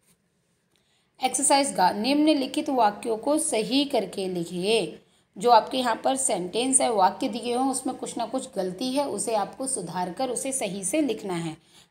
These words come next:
नंबर एक, कीबोर्ड की सहायता से हम computer का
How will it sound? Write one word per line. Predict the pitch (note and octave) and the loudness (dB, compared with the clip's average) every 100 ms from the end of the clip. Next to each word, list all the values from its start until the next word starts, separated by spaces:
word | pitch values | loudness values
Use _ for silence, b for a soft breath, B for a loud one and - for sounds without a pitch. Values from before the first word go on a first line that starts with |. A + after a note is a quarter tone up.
| - | -6
नंबर | A3 A#3+ | 0 2
एक, | D4+ - | 0 -2
कीबोर्ड | C4+ C#4 D4 A3 G#3 G#3+ C4+ - | 0 0 0 0 2 4 2 -2
की | C4+ C#4 | -2 0
सहायता | C#4 B3+ G#3+ G3 A3 | 2 2 2 2 2
से | A3 C#4+ | 4 2
हम | C#4 A3+ | 0 -4
computer | - G#3 G3+ G#3+ G#3 C#4 D#4 D#4+ - _ _ _ _ _ _ | -6 -8 -4 -6 2 2 2 -2 -14 _ _ _ _ _ _
का | B3 | 6